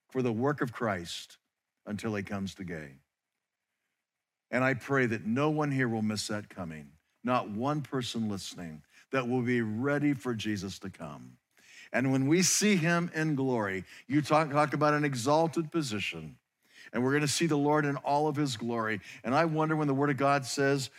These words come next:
and we're gonna come there in Revelation, that God's gonna wipe away all tears from our eyes. Is it possible that we'll be weeping because we realize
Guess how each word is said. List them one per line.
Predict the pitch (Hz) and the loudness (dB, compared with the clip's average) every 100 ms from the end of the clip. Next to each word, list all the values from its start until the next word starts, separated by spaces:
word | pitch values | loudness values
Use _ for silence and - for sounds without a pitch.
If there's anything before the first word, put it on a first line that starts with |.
| - | -12
and | - | -2
we're | 120 | 0
gonna | 151 180 | 2 0
come | - 202 | 0 2
there | 196 190 | 2 2
in | 185 | 2
Revelation, | 185 185 170 156 - 113 104 - - - | 2 2 2 0 -2 -2 -4 -12 -12 -6
that | 107 | 2
God's | 131 143 135 | 4 4 4
gonna | 165 160 | -2 2
wipe | 160 165 156 | 2 2 0
away | 170 170 | 0 2
all | 165 | 2
tears | 160 - 175 170 | 0 0 0 0
from | - 170 | -4 -4
our | 170 | -4
eyes. | 151 156 123 107 - - - | -2 0 0 0 -4 -14 -6
Is | 135 120 | -2 -2
it | - | -4
possible | - 170 190 - 127 123 107 - - | -4 -2 -2 -2 -2 -2 -2 -10 -6
that | 147 | -2
we'll | 147 151 | 2 4
be | 143 135 | 4 2
weeping | 117 147 185 - 127 123 | 2 2 2 0 -2 0
because | 127 147 135 120 | 0 0 0 0
we | 135 | 0
realize | 123 127 156 175 131 104 101 92 | 0 0 4 4 4 0 -4 -8